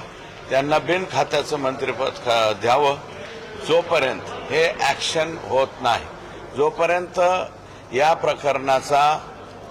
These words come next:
अ, हे जे आहे चार्जशीट दाखल होत नाही, तोपर्यंत त्यांनी पदावरती राहू नये.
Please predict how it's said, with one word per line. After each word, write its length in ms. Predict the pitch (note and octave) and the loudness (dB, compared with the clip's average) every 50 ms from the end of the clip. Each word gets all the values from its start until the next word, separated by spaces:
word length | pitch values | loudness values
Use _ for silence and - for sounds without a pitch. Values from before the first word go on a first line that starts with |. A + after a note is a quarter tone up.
| - - - - - - | -16 -18 -18 -14 -6 0
अ, 340 | A2 A#2 A#2 A#2 A#2 A#2+ | 2 4 4 4 4 2
हे 200 | A2 G#2+ C3+ C#3+ | 2 2 0 0
जे 140 | C#3+ C#3 D#3 | 0 2 2
आहे 340 | C#3+ C3 A#2+ G2 G2+ G#2 G2+ E2+ - - - - - - - - - - - - - | 2 2 0 0 0 -2 -2 -4 -6 -10 -14 -16 -18 -20 -18 -16 -14 -14 -12 -4 0
चार्जशीट 480 | D3+ C#3+ C#3+ C#3+ - - G3+ G3 D#3+ | 2 2 2 0 0 0 -2 0 0
दाखल 360 | D#3 E3+ D#3+ D3+ - E3 D#3 | 2 0 0 0 0 0 2
होत 140 | C#3+ C3 B2+ B2 - A#2+ | 2 2 0 -2 -4 -8
नाही, 180 | A#2 A2+ A2+ - - - - - - - - - | -8 -8 -8 -8 -10 -16 -18 -18 -20 -14 -6 0
तोपर्यंत 480 | E3 E3+ E3 - E3+ E3 E3 E3 D#3+ F3 | 0 0 2 2 2 0 0 0 -2 -4
त्यांनी 380 | E3 E3+ E3+ D3 C#3+ D3 D#3+ | -2 0 0 -2 -2 -2 -4
पदावरती 600 | D3 - D3+ C#3 C#3 C3+ C3+ C3 B2+ B2 - E3+ | -2 0 0 2 4 4 4 2 0 0 0 0
राहू 300 | F3 F3+ E3+ D3 C3 B2+ | 4 4 4 4 2 0
नये. 260 | A#2 G#2 - - - | -2 -4 -6 -6 -10